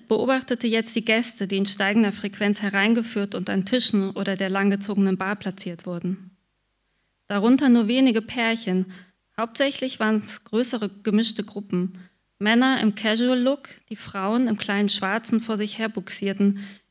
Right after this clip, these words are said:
ihnen mit einer Hand nahe der Taille die Richtung vorgaben. Die Frauen hatten offensichtlich viel Zeit darauf verwendet, sich herauszuputzen,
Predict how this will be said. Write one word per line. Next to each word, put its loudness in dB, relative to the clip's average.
ihnen 6
mit 2
einer 4
Hand 0
nahe 2
der -2
Taille -4
die -2
Richtung -4
vorgaben. -10
Die -4
Frauen 4
hatten 2
offensichtlich 2
viel -2
Zeit -4
darauf -2
verwendet, 2
sich -6
herauszuputzen, -2